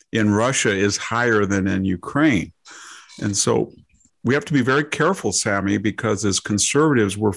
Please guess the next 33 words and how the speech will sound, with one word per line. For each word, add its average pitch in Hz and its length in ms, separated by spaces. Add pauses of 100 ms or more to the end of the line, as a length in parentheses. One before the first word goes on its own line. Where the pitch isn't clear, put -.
(120)
falling 131 280
into 113 280
a 92 100
trap 98 540 (920)
where 107 160
we 113 140
give 113 200
all 123 400
of 117 120
the 107 100 (200)
reasons 98 640 (640)
how 113 300 (200)
we 113 80
got 110 240
into 113 220
this 98 200
paradox. 104 960
And 95 300
we 101 100
can 95 180
talk 104 300
about 92 260
the - 80
corruption 98 580
in 87 120
Ukraine, 101 720
and 87 180
it's - 340 (200)
ample. 101 540
We 101 160
can 92 180
talk 101 340
about 95 440